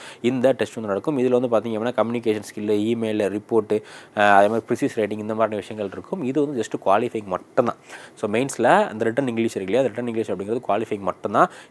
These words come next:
இதுல நீங்க just குவாலிஃபை ஆனா மட்டும் போதும். இதுல நீங்க எடுக்கக்கூடிய மார்க்கை என்ன பண்ண மாட்டாங்க அப்படின்னா,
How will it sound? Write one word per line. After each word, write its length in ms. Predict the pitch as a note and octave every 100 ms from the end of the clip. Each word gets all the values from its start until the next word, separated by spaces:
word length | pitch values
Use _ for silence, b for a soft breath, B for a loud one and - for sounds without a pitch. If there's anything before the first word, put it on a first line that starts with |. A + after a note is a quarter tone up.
| -
இதுல 400 | D3 C#3+ C#3 C#3+
நீங்க 360 | A2 A2+ B2 A#2+
just 260 | A2 - A2
குவாலிஃபை 400 | G#2+ B2 B2+ A#2+
ஆனா 140 | G#2 G#2
மட்டும் 400 | F#2 - D3 A#2
போதும். 320 | G#2 B2+ D3+
இதுல 220 | A2 A#2
நீங்க 200 | G#2+ G2+
எடுக்கக்கூடிய 340 | C3 C#3 A#2 G2+
மார்க்கை 400 | G2 G#2+ - B2+
என்ன 180 | G#2 A2+
பண்ண 140 | A2+
மாட்டாங்க 300 | G#2+ F2+ G2
அப்படின்னா, 260 | F#2+ E2+